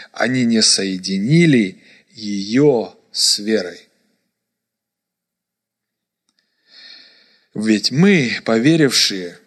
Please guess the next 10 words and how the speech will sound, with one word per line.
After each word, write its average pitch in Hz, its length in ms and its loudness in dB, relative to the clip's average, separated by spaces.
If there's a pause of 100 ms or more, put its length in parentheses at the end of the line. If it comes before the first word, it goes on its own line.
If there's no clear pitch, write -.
(220)
входим 113 560 0
в - 80 -12
то 107 160 -2
место 98 380 -2
отдыха, 110 560 0
о - 180 -16
котором 110 480 -2
Бог 98 180 -2
сказал, 101 640 0 (1300)
что, - 320 -6